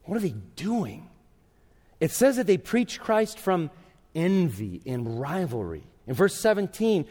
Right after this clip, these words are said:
they preach Christ out of selfish ambition and insincerity in order to afflict Paul.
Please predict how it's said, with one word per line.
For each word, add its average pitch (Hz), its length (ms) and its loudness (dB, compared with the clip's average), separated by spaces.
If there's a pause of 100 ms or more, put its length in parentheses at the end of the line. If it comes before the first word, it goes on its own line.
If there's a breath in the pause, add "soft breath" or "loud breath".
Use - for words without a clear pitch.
(140 loud breath)
they 190 80 6
preach 190 300 -2
Christ 202 360 0
out 185 100 4
of 143 140 -2 (180 loud breath)
selfish 208 680 2
ambition 151 680 0
and 95 140 -8 (240 loud breath)
insincerity 202 880 4
in 139 80 2
order 180 200 4
to 160 80 2
afflict - 500 0
Paul. 170 580 2